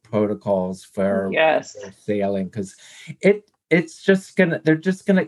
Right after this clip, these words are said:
Speaker 1: they keep on changing. They keep on, first they take, they, uh, put something on, then they take it away, then they bring it back. And so your best bet is work with your travel advisor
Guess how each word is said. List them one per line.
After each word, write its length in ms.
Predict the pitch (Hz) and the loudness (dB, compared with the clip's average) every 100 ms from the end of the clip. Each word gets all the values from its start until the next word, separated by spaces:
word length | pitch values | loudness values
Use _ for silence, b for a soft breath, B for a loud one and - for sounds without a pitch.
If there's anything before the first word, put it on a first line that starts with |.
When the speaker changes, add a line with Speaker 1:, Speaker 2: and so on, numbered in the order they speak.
| - | -4
Speaker 1:
they 120 | 156 | -8
keep 340 | 139 - 226 | -6 -2 0
on 180 | 185 180 | 2 2
changing. 580 | 160 180 180 180 117 92 | 2 2 4 4 2 0
They 120 | 101 | -4
keep 300 | - 156 151 - | 0 0 0 2
on, 280 | 147 135 95 b b _ | 2 2 -4 b b _
first 360 | 147 147 147 | 2 2 2
they 180 | 151 131 | 2 2
take, 360 | 123 160 147 - _ _ _ _ | 0 0 0 -2 _ _ _ _
they, 340 | 127 120 113 123 | -4 -2 -2 -4
uh, 360 | 131 120 113 101 | 2 4 4 2
put 320 | - 156 156 | 0 -2 0
something 380 | 156 139 123 151 | -2 0 0 2
on, 420 | 185 180 180 165 | 4 4 2 0
then 140 | 139 | -2
they 100 | 123 | -2
take 220 | 117 135 120 | -4 -6 -4
it 60 | |
away, 420 | 117 175 170 170 | 0 2 4 2
then 180 | 160 135 | 0 -2
they 100 | 123 | -2
bring 240 | 113 123 107 | 0 0 0
it 120 | - | 2
back. 500 | 190 185 170 170 - | 4 6 4 2 -2
And 220 | 214 208 b b b | -8 -8 b b b
so 600 | - 143 131 127 123 123 _ _ | -2 4 6 4 2 -6 _ _
your 160 | 151 160 | 0 2
best 380 | 165 160 160 - | 4 2 0 2
bet 380 | 139 135 127 _ - | 4 4 2 _ -10
is 800 | 120 117 113 113 110 113 - - - - _ _ - | -6 -4 -4 -2 -4 -6 -16 -20 -20 -20 _ _ 0
work 240 | 147 147 | 2 4
with 160 | 151 143 | 2 2
your 180 | 139 135 | 2 2
travel 400 | 151 120 120 110 | 2 2 4 0
advisor 640 | 104 101 104 104 107 | 0 0 0 0 0